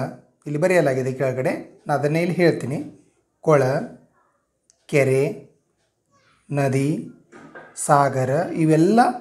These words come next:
ನೀರಿನ ಮೂಲಗಳ ಕೇವಲ. ಸಮುದ್ರ, ಸುರಂಗ, ಹಳ್ಳ, ಮಳೆ ಇವುಗಳನ್ನೇ ಇಲ್ಲಿ ಕೆಳಗಡೆ ಬರೆಯಲಾಗಿದೆ. ಆ,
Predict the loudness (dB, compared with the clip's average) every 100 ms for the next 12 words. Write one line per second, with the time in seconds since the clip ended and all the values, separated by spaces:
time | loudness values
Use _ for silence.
0 | -6 0 2 4 2 2 0 0 0 0
1 | -2 -14 _ _ -6 -4 -2 -6 -10 -20
2 | _ _ _ _ _ _ _ _ -10 0
3 | 2 2 0 -2 -4 -4 -6 -10 -20 _
4 | _ _ _ _ _ -8 0 4 2 0
5 | -2 -2 -4 -8 _ _ _ _ _ _
6 | 2 4 4 2 0 -4 -10 _ _ _
7 | _ _ -6 0 2 0 -6 -20 _ -6
8 | 0 2 2 0 -2 -4 -4 -2 -2 -2
9 | -4 -6 -18 _ _ _ -2 4 4 4
10 | 2 -2 -4 -8 -12 -18 _ _ _ _
11 | _ _ _ _ _ _ _ _ _ _
12 | _ _ _ _ _ _ _ _ _ _
13 | _ 2 2